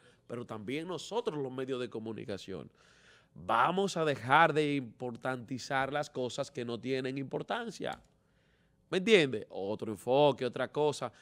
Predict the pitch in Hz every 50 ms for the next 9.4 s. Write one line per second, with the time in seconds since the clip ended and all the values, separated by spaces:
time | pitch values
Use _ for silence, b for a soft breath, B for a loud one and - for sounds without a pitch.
0 | b b b b b _ - 147 196 226 214 165 208 208 185 165 151 143 139 139
1 | 131 - - 131 139 143 - 170 151 - 170 160 160 160 156 156 147 120 160 147
2 | - 151 151 151 143 151 147 - 135 127 131 131 127 123 131 131 123 120 127 156
3 | 180 165 156 143 127 117 135 131 127 135 139 135 131 139 127 127 123 127 139 147
4 | 147 123 147 135 131 123 120 120 120 120 - b b b b b b _ - 113
5 | 101 104 131 160 170 170 143 147 151 151 151 139 - 147 - - 131 123 120 113
6 | - - _ _ _ _ _ _ _ _ _ - 208 214 170 131 110 92 - _
7 | _ _ - 147 170 170 151 123 101 104 90 87 85 87 85 69 - - _ _
8 | _ - - 143 135 139 135 131 139 147 139 143 147 151 147 156 151 160 156 170
9 | 170 175 185 180 190 262 - - -